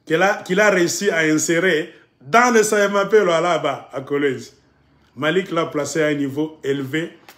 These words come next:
dans la hiérarchie du C M A P Lualaba.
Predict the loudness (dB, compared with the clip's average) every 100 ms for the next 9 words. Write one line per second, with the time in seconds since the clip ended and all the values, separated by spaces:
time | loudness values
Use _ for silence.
0 | _ _ -6 -4 -2 0 0 0 -4 -6
1 | -4 -4 -4 -10 _ _ _ -8 -4 -4
2 | -2 -4 -4 -4 -4 -8 -14 -16 -18 -20